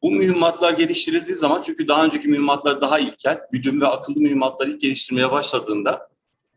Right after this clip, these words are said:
e, klasik pillerin bu pil, e, mühimmatın güç isterlerini karşılayamadığı ortaya çıkıyor. Bu, bu İkinci Dünya Savaşı'nda aslında Alman bilim ta-, e, e, adamları tarafından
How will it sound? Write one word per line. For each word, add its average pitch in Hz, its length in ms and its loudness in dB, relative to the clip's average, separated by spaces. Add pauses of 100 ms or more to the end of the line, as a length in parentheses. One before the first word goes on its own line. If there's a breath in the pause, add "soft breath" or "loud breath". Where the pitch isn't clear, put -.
(960 soft breath)
e, 135 160 0
klasik 160 500 0
pillerin 151 600 0
bu 190 240 -2 (220)
pil, - 300 -6
e, 127 140 0
mühimmatın 147 540 2
güç 151 180 -4
isterlerini 139 520 0
karşılayamadığı 147 720 2
ortaya 95 400 -2
çıkıyor. - 420 -6 (540)
Bu, 180 320 2
bu - 100 -2
İkinci 160 400 0
Dünya 143 280 4
Savaşı'nda 110 600 -2
aslında 139 260 0
Alman 151 320 2
bilim 147 220 -2
ta-, 131 260 -2
e, 123 40 -4
e, 120 220 -8
adamları 120 560 -2
tarafından 127 640 -2